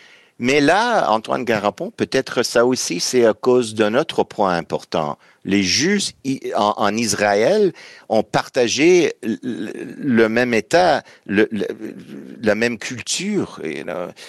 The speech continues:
le même pays. Avec les juges internationaux, ils sont très, très, très, très loin de l'Ouganda.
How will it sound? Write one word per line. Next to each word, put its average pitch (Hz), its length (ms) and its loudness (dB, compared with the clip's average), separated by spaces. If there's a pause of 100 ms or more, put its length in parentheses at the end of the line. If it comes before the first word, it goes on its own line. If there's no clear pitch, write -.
(120)
le 95 140 0
même 117 180 0
pays. 147 520 -2 (600)
Avec 117 340 0
les 131 160 4
juges 185 680 0
internationaux, 123 1120 -2 (160)
ils 123 140 -4
sont 147 240 0
très, - 400 -2
très, 185 380 -2
très, 165 340 -4
très 160 340 -2
loin 151 460 0
de 110 100 -4
l'Ouganda. 76 840 -8